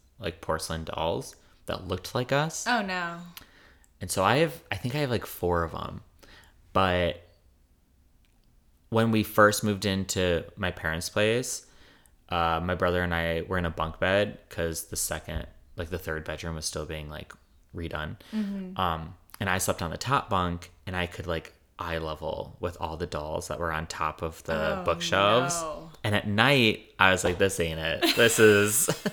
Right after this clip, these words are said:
Speaker 1: <laughs> usually they're, like, really cute and they're fine and they're whatever, but, like, at night, menacing.
Speaker 2: You're like, "No, little Blakes.
Speaker 1: No.
Speaker 2: Not, please don't look at me."
Speaker 1: There's one really cute one, though, with, like, blonde hair, like, looks like me, but in a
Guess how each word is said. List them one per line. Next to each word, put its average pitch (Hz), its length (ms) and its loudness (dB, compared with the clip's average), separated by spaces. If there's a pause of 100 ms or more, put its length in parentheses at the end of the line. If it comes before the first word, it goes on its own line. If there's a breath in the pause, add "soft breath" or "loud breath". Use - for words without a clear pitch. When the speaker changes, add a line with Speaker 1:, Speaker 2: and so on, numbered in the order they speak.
(140)
Speaker 1:
<laughs> - 340 -12
usually 214 300 12
they're, 160 160 12
like, 127 180 10
really 123 160 10
cute 101 440 10
and 110 80 2
they're 104 140 8
fine 90 460 8
and 90 120 2
they're 90 180 6
whatever, 90 460 8
but, 123 140 0
like, 101 180 4
at 101 200 6
night, 90 520 2 (340)
menacing. 92 680 -4 (160)
Speaker 2:
You're 190 160 -6
like, 175 180 -6
"No, 190 220 -6
little 175 240 -10
Blakes. 151 500 -12
Speaker 1:
No. 117 200 0 (480)
Speaker 2:
Not, 90 80 4
please 196 320 -2
don't 170 200 -8
look - 140 -14
at - 120 -12
me." 135 280 -14
Speaker 1:
There's 117 180 2
one 120 140 0
really 87 260 2
cute - 300 -4
one, 92 200 0
though, 101 220 -2
with, 87 260 0
like, 82 380 -2 (680)
blonde 87 340 -4
hair, 82 320 0
like, 82 260 -4 (280)
looks 92 200 0
like 82 140 -2
me, 85 180 0
but - 260 -4
in 87 200 0
a 82 380 -2